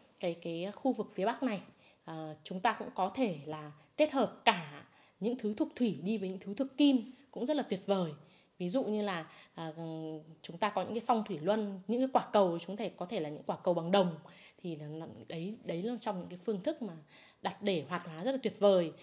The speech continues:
Hay là một cái bể cá chúng ta sẽ có một chú cá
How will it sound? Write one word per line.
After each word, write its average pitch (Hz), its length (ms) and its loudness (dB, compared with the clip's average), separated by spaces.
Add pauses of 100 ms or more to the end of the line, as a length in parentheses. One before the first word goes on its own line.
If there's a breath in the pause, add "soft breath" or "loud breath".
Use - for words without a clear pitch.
(200 loud breath)
Hay 240 280 2
là 180 320 -2 (160 loud breath)
một 196 180 0
cái 262 80 6
bể 214 160 8
cá 175 320 -2
chúng 202 100 -4
ta 214 120 -2
sẽ 233 120 -4
có - 120 -2
một 262 240 10 (560)
chú 214 140 2
cá 196 500 -4